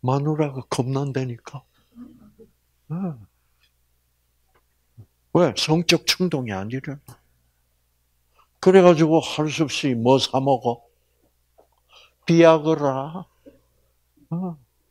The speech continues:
비아그라 먹고 그렇게, 어, 하면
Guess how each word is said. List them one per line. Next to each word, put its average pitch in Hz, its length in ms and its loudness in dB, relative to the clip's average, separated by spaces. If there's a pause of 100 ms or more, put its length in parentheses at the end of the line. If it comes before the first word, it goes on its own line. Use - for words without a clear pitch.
(2750)
비아그라 170 500 4
먹고 156 420 -2
그렇게, 151 360 -2
어, 127 200 -4 (1080)
하면 127 680 -2